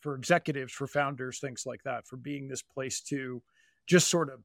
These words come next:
post a profile. Talk about that evolution a little bit and why it's become,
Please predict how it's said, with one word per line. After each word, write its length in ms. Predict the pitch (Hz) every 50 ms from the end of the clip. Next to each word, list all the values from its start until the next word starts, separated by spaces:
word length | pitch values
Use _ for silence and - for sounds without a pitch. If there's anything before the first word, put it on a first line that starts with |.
| _ _ _ -
post 340 | - 175 180 151 - - -
a 60 | 110
profile. 600 | - - 135 131 143 131 - 127 117 113 - - _ _ _ _ _ _ -
Talk 180 | - 277 339 -
about 200 | - 277 226 -
that 160 | 180 175 170
evolution 540 | 165 151 135 147 135 135 131 123 - - 135
a 40 | 123
little 240 | 120 123 123 120
bit 240 | 113 127 131 127 120
and 180 | 131 127 123 123 123
why 240 | 151 156 160 165 165
it's 260 | 160 151 135 127 -
become, 680 | - - 147 - - - 165 160 147 135 135 127 123